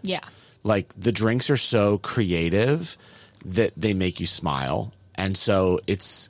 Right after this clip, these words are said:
Speaker 2: it's a, it's a really good time. And it's, it's not like the drinks also, even though they're inc-, incredibly creative, aren't tub-, double the price of, I mean, it's crazy. I mean, they're, uh, they're doing the most inventive drinks, and they're, and they don't have, like, a thirty dollar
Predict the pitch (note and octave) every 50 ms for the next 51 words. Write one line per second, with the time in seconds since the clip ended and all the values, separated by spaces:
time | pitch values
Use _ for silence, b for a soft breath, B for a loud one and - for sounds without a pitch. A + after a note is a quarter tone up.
0 | - _ - A2 F#2+ - A2+ F2+ - - _ _ _ _ _ _ _ - C3 A#2
1 | - C#3 A#2 G#2 A2+ B2+ C3 B2+ G#2+ F#2 A2+ G#2 - - - F#2 F2+ G#2 B2+ C3
2 | B2+ A2+ - - - A2+ - A#2 A2+ B2+ C#3 G2+ C#3+ D3 C#3+ - B B B B
3 | B B B B B2+ A#2+ - A2 A2+ A2+ A2 - - - - A2+ A#2 A2+ - A#2
4 | G2 G2 - F#2+ G#2+ G2 G#2+ G#2 G2+ G2+ G2+ G2 F#2 F#2 F#2 F2 D2 D#2+ - -
5 | - - - - G2+ F#2 A2 F#2+ F#2 F#2 - - A2+ A2 G2+ F#2 F2+ E2 - B
6 | B B B B B B B B B _ _ _ - A2+ B2+ A#2+ A#2+ - - -
7 | - - - - - _ _ _ _ _ _ _ _ _ _ _ _ _ _ _
8 | - - - C3+ A#2+ G#2 - A2+ D3 C#3 C3 B2 C#3 B2+ A#2 F2 - - A#2 A2+
9 | A2+ G2+ - - A2 F#2 - - A#2 B2+ B2 A2 B B B B B B B _
10 | - A#2+ A#2 - - - D#3 D3+ E3 D3 G#2+ G2 E2+ D#2+ C#2+ F#2 F#2+ F#2 F#2+ F#2+
11 | A#2+ C3+ C#3+ - - - - - A2+ A2+ C3+ C#3+ D3+ D3+ D3 D3 C3 B2+ B2 A2
12 | A#2 A2 G2+ G#2+ G#2+ G2 G#2+ F#2+ E2 A2+ A#2 A2 G#2 G2 F2+ - - F2+ G2 G#2
13 | G#2 G#2 G2+ - F#2+ G#2 G#2+ G#2 A2+ A#2 A#2+ A2 - - - G#2+ A2 G2 G2+ F2
14 | F#2 E2 - - G2+ G2+ G2+ G2 F#2 G#2 F#2 F#2 F2+ F2+ F2 F2